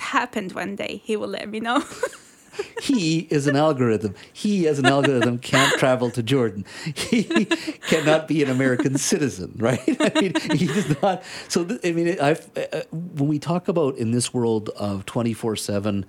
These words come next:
Speaker 2: lives, technology, people are lonely. Like, we've
Speaker 1: Yeah.
Speaker 2: built our society around technology, which is leading to loneliness, I would argue.
Speaker 1: Mm-hmm.
Speaker 2: And then you use technology now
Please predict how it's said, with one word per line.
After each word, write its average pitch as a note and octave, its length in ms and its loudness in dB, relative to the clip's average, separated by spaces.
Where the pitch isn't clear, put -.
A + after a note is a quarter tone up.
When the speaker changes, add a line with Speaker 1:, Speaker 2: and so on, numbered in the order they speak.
Speaker 2:
lives, G#2+ 560 2
technology, G#2 840 -2
people A#3 400 -2
are A#2+ 140 0
lonely. G#2+ 540 -2
Like, A#2+ 160 -2
we've C#3+ 160 2
Speaker 1:
Yeah. - 0 -
Speaker 2:
built D#3 160 0
our D3+ 80 -2
society G#2+ 640 -2
around A#2+ 320 2
technology, F#2+ 600 -6
which G#2+ 160 -6
is A2 100 -6
leading A#2 260 0
to A2+ 80 -4
loneliness, G#2+ 600 -2
I F2+ 80 -2
would F#2+ 140 -4
argue. F2+ 360 -4
Speaker 1:
Mm-hmm. A#3 200 -2
Speaker 2:
And C3+ 180 2
then C#3+ 180 2
you C3 320 0
use D3+ 300 -2
technology D3 720 0
now G2+ 260 2